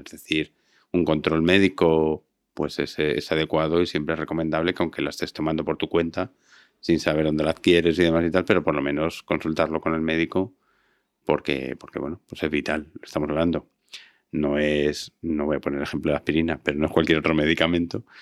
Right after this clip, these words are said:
pero que, bueno, que al fin y al cabo te estás metiendo una sustancia en el cuerpo y,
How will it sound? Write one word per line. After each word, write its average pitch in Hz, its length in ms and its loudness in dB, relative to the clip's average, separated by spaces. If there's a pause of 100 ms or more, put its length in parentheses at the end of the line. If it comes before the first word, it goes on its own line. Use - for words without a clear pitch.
(300)
pero 64 180 -2
que, 67 80 -4
bueno, 65 180 -6
que 67 60 -4
al 62 80 -8
fin - 80 -6
y 71 40 -2
al 73 60 -6
cabo 73 140 -2
te 73 100 -2
estás - 220 0
metiendo 76 340 -2
una 73 140 0
sustancia 78 400 -4
en 76 60 -2
el 76 100 -2
cuerpo 80 460 -2
y, 71 280 -6